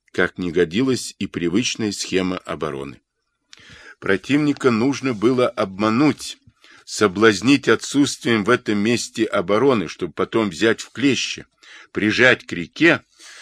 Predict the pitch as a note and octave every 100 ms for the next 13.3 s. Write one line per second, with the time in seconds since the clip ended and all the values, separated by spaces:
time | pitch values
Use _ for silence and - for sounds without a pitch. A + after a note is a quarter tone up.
0 | - - G#2 A#2+ A#2 A#2+ A#2+ A#2 - B2
1 | A2 F#2+ E2+ E2+ F3 - - F#2 E2+ C3
2 | B2+ - G#2 G#2 - - D#2 C2 - _
3 | - _ _ _ _ _ _ _ _ _
4 | _ _ _ _ _ - - - A2+ B2+
5 | - A2+ - G2+ - G2 G#2+ A#2 F#2 F#2+
6 | - G#2 - G2 G#2 G2+ F2 C#2+ _ _
7 | _ - - - - E2+ G2+ F2+ A#2 G#2
8 | A2+ A2+ G#2 - G#2 - F2 F2+ - -
9 | A2 A2 - E2+ F#2 D#2+ E2+ D#2+ A2 D3
10 | B2 _ _ _ - - - F#2 - G2
11 | F#2+ C#3 C#3+ B2+ A2+ - F#2 G#2 C#3 B2
12 | A#2+ A#2 A2+ E2+ F#2 G2+ - G2 E2 D#2
13 | - - -